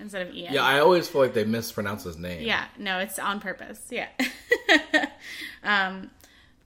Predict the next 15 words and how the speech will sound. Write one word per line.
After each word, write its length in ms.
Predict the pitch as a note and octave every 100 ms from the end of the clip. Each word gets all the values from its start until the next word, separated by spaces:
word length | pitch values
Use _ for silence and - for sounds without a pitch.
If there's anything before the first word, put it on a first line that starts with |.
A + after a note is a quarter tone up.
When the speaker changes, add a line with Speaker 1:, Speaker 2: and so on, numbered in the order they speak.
| _ _ _ -
Speaker 1:
uh, 260 | G3+ F#3+ F3+
Charlotte 580 | - B3 B3+ B3+ - -
Nickdow 680 | G#3+ A3 - G3+ F#3+ A#3+ D4
is 200 | G3 F#3+
Poppy 380 | - G#3 F#3+ G3
Lee, 280 | F#3+ A3 C#4+
who's 200 | B3 F#3+
the 80 | F3
co-creative 580 | - G#3+ A3+ B3+ B3 A3+
director, 460 | A#3 A#3 C#4+ D4+
who 100 | B3
was 120 | G#3+ G#3+
previously 500 | - A3 A3 A3 G#3
lead 220 | G3 F#3
engineer. 680 | F3+ F#3 F#3 G3 C4 B3